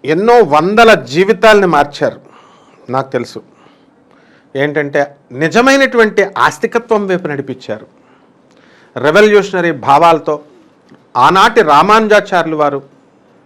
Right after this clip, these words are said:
ఎలాగైతే ఈ కుల మతాలకు అతీతంగా ఈ జంధ్యాలన్నీ వేసి నారాయణ మంత్రాన్ని స్వార్థంగా కాకుండా ప్రపంచానికి, "నేను నరకానికి పోయినా పర్లేదు, మీరంతా స్వర్గానికి వెళ్ళాలని" గురువు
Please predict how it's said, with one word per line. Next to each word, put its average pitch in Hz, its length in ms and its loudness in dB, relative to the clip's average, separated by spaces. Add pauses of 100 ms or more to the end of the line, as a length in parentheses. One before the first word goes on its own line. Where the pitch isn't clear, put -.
(500)
ఎలాగైతే 160 720 2 (380)
ఈ 147 80 -4
కుల 156 280 2
మతాలకు 202 460 2
అతీతంగా 160 680 -2 (760)
ఈ 135 120 -6
జంధ్యాలన్నీ 156 680 2
వేసి 139 420 -4
నారాయణ 139 380 0
మంత్రాన్ని 151 460 -4
స్వార్థంగా 143 680 -4
కాకుండా 127 580 -6 (400)
ప్రపంచానికి, 175 600 -2
"నేను 151 260 -2
నరకానికి 175 420 -2
పోయినా 160 220 -4
పర్లేదు, 139 500 -6 (300)
మీరంతా 147 400 -4
స్వర్గానికి 143 560 -6
వెళ్ళాలని" 143 460 -4
గురువు 139 400 -4